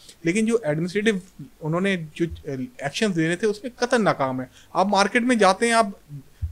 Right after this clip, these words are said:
दस शॉप्स के ऊपर जाएं तो दस शॉप से दस डिफरेंट रेट्स होंगे।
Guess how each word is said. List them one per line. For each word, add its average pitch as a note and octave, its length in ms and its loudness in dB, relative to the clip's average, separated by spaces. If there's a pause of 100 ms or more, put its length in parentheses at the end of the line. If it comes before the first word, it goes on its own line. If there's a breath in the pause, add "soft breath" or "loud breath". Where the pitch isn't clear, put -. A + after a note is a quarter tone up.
दस G#3 200 6
शॉप्स G#3+ 280 2
के B3 80 0
ऊपर A3+ 160 4
जाएं G#3 220 4
तो A3 100 0
दस F3+ 300 2
शॉप G#3 220 4
से A#3+ 80 -2
दस F#3+ 360 -2
डिफरेंट E3+ 340 2
रेट्स D3+ 220 0
होंगे। B2 200 -8